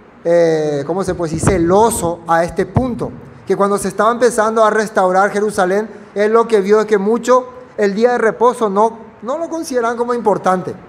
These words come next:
Entonces él empezó a poner orden ahí. Simplemente eso es punto que quería hablar. Después hay un texto más, <clears throat> más abajo, Isaías sesenta diez.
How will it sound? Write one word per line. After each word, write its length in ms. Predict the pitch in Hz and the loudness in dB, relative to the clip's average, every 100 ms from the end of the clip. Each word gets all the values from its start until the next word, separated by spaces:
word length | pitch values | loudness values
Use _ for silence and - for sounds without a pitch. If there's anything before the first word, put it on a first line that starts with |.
| - - - - - - - - - - - | -20 -20 -20 -20 -20 -20 -20 -20 -20 -20 -10
Entonces 380 | 156 185 208 202 | -2 0 2 2
él 100 | 190 | 2
empezó 360 | 185 180 151 170 | 0 -2 0 2
a 260 | 170 165 | 2 0
poner 340 | 165 143 143 147 | -4 -4 -6 -4
orden 380 | 131 127 127 117 | -4 -4 -8 -10
ahí. 120 | - - - - - - - - - | -16 -20 -20 -20 -20 -20 -20 -20 -8
Simplemente 520 | - 165 160 151 147 | -4 0 0 0 -2
eso 140 | 139 143 | -4 -4
es 60 | |
punto 260 | 143 123 131 | -6 -12 -12
que 80 | 123 | -12
quería 200 | 110 107 | -12 -14
hablar. 180 | 92 - - - - - - - - - - - - - - - - - | -18 -20 -20 -20 -20 -20 -20 -20 -20 -20 -20 -20 -20 -20 -20 -20 -12 -6
Después 240 | 170 208 | 0 4
hay 80 | 226 | 4
un 80 | 214 | 2
texto 260 | 208 202 | 0 0
más, 280 | 175 160 165 - - 143 113 - - - | -2 -4 -8 -14 -14 -12 -14 -20 -20 -20
<clears throat> 720 | - - - - - - - | -20 -20 -20 -20 -20 -20 -6
más 120 | 147 | -2
abajo, 340 | 147 143 160 190 - - - | 0 0 -4 -8 -14 -16 -4
Isaías 480 | 175 180 180 202 202 | -2 2 2 2 0
sesenta 520 | 160 147 185 180 165 | -4 -4 -2 0 0
diez. 300 | 147 139 | -2 -6